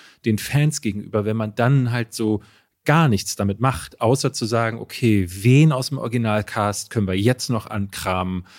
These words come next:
Äh, wer, an wen erinnern sich die, äh, Leute noch? Ah, zum Glück lebt Ellen Burstyn noch.“ So, und das ist nicht geil. Das ist, das ist, passiert viel zu häufig im Horrorkino mittlerweile. Leider auch angestrebt durch, äh, Jason Blum zum Beispiel.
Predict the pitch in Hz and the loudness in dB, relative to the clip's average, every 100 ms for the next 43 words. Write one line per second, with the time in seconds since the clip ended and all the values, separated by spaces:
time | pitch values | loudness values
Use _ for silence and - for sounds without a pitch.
0 | - - _ - 101 95 104 127 123 113 | -20 -20 _ 0 2 2 2 2 0 0
1 | 135 113 120 117 98 - 107 104 123 - | 0 -2 -4 -4 -6 -8 -8 -8 -12 -4
2 | 104 101 104 101 101 101 - 120 120 - | -2 0 0 0 -2 -4 -2 0 0 -4
3 | 107 101 107 - 107 110 - 101 95 90 | 0 0 0 0 0 0 -4 -4 -2 -2
4 | 90 - 90 82 82 - 101 98 104 127 | -4 -4 -6 -8 -10 -10 -4 -2 -2 -2
5 | 120 - 135 - 147 135 - - 117 160 | -4 -4 -4 -4 -4 -6 -8 -4 0 2
6 | 98 87 - 104 131 123 - 120 - 123 | 0 -2 -4 -6 -6 -8 -6 -6 -8 -4
7 | 135 - 165 151 - 202 196 147 123 120 | -4 0 0 0 0 2 2 2 0 -2
8 | 113 98 92 90 90 - 101 95 90 87 | -6 -6 -2 -2 -4 -4 -2 -2 -4 -4
9 | 92 87 90 104 127 - - - - 107 | -6 -4 -2 -2 -2 -8 -18 -20 -8 2
10 | 120 156 123 120 120 - 120 123 113 110 | 4 4 2 0 -4 -2 -2 2 4 2
11 | - - - - 113 113 - - 110 110 | 0 -6 -8 -2 0 0 -2 -2 0 0
12 | - - - 101 107 101 107 95 101 101 | -2 -8 -4 -2 0 0 0 0 -2 -6
13 | 110 90 85 - - 95 104 | -4 -4 -4 -8 -4 0 -2